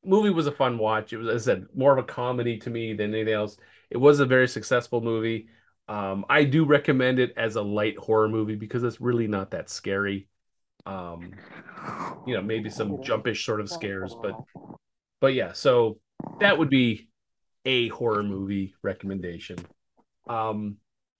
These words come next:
then we go on a little less of the lighter side. This one just came out in twenty twenty-one. Uh, I just saw it on, on Peacock, uh, because it's streaming. The Black Phone.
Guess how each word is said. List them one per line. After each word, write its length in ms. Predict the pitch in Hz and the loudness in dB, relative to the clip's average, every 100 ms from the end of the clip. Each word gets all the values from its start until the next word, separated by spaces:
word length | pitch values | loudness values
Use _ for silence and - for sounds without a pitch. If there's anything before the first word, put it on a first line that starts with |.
| _ _ | _ _
then 120 | 240 | 2
we 80 | 262 | 4
go 160 | 220 180 | 6 6
on 300 | 151 131 - | 6 2 -4
a 60 | 139 | -4
little 480 | 151 151 196 175 139 | 2 6 8 8 8
less 240 | 127 123 | 6 4
of 100 | 117 | -2
the 100 | 104 | 0
lighter 340 | 104 101 92 92 | 0 0 -2 -6
side. 440 | 90 90 87 85 - _ _ | -4 -4 -6 -10 -16 _ _
This 220 | 196 208 | 2 4
one 120 | 226 | 2
just 200 | 160 156 | 0 -6
came 260 | - 139 120 | -4 -4 0
out 300 | 117 110 110 - | 2 2 -2 -10
in 400 | 107 104 104 98 | -6 -6 -6 -6
twenty 260 | - 127 | -2 -2
twenty-one. 760 | 120 120 117 104 98 98 98 101 _ _ | -2 -2 0 0 0 -2 -4 -6 _ _
Uh, 180 | - 92 | -10 -6
I 120 | 95 | -6
just 220 | 113 110 - | -6 -6 -6
saw 160 | 101 | -6
it 60 | 101 | -6
on, 300 | 98 95 98 _ | -6 -8 -10 _
on 280 | - 95 90 | -8 -6 -6
Peacock, 580 | - 147 143 85 - - _ _ - | 0 0 0 -2 -4 -12 _ _ -16
uh, 220 | 92 87 | -14 -12
because 220 | 92 - | -12 -10
it's 120 | 98 - | -10 -10
streaming. 440 | 110 104 104 104 - - - _ _ _ _ _ - | -6 -6 -6 -8 -14 -20 -20 _ _ _ _ _ -4
The 120 | 135 | 0
Black 320 | 131 131 123 | 6 4 4
Phone. 420 | - 110 92 - | -2 -2 -2 -6